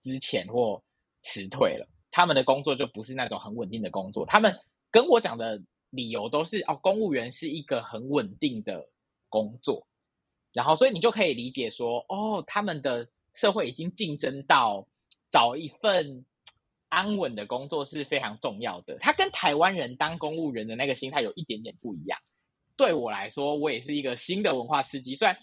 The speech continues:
我去的是菲律宾，可是其实我学到很多韩国的文化，然后还有他们一些比较不是那么直接了解的东西。因为我相信如果你去韩国玩，你可能也不知道这些事情。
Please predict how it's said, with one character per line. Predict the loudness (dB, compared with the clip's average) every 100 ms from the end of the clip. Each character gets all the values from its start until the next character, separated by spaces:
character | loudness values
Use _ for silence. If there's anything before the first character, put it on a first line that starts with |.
| _ _
我 | -4 -4
去 | -2 0
的 | 0
是 | 0
菲 | 0 0
律 | 0
宾， | -2 -6 -6 -12 _ _ -6
可 |
是 | -4
其 | -2 -4
实 | -4 -2 -2
我 | -2 -2 -2
学 | -2 0 4
到 | 6 6
很 | 6 -2
多 | 2
韩 | 2 2 -2 -2
国 | -2 -2
的 | -4 -6 -10 -14 _ _ _ -6
文 | -4 -4 0
化， | 6 8 8 4
然 | 4 4
后 |
还 | 4 4
有 | 2 2
他 | 2
们 | 2 0
一 | -2
些 | 0
比 | 0 4
较 | 8 8 6 0 _ _
不 | -4 -2
是 | 0 0 2
那 | 2
么 | 4 2
直 | 0 -6
接 | 2 6 6 4 _
了 | -2 0 0
解 | -2 -4
的 | -6
东 | -8 -8
西。 | -4
因 | -2
为 | -2 -4 -8
我 | 0
相 | 2
信 | 2 0
如 |
果 | 0 0
你 |
去 | -2
韩 | -4 -6 -6
国 | -4
玩， | -4 -8 -16 _ _ _ _ -10
你 |
可 | -4 -2
能 | -4
也 |
不 | -6
知 | -6
道 | -4
这 | -4
些 | -8
事 | -8 -10
情。 | -12